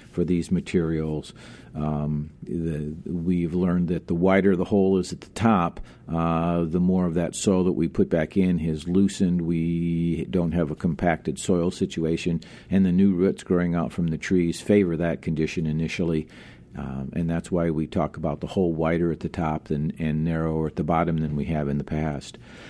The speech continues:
Uh, so that's a bit about the shape of the hole. You never want to put a tree in the ground and put it any deeper than the soil in the container or the truss flare roots of the tree itself in the balled and burlap setting.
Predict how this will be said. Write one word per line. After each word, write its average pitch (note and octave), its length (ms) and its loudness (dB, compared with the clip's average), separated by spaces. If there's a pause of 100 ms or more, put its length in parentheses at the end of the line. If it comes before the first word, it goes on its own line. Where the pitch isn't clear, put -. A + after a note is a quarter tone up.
(240)
Uh, D2+ 320 0
so - 160 -6
that's E2 260 0
a F2 60 2
bit F2 240 4
about E2 280 0
the E2+ 40 -6
shape F#2 320 2
of G2+ 60 2
the F#2 60 0
hole. F#2+ 260 2
You F2+ 160 2
never G#2+ 380 6
want G2 240 4
to F2+ 80 0
put - 360 2
a E2 80 -4
tree F2 380 2
in F2 80 2
the E2+ 80 0
ground E2+ 640 0
and E2+ 260 -2
put F#2+ 160 2
it D#2+ 140 -2
any E2+ 240 0
deeper G2+ 560 4 (580)
than F#2 280 4
the E2+ 80 -2
soil F#2 440 4
in F2 120 2
the E2 80 -2
container A#2 640 6 (400)
or F2+ 540 2
the E2+ 520 -2 (100)
truss - 520 2 (120)
flare G2+ 400 4
roots F#2+ 360 2
of F2 200 -2
the E2 100 -2
tree F#2 300 2
itself F2 500 0
in D#2+ 100 0
the E2 60 -2
balled E2 360 0
and D#2 140 -2
burlap F2 420 0
setting. G2+ 420 4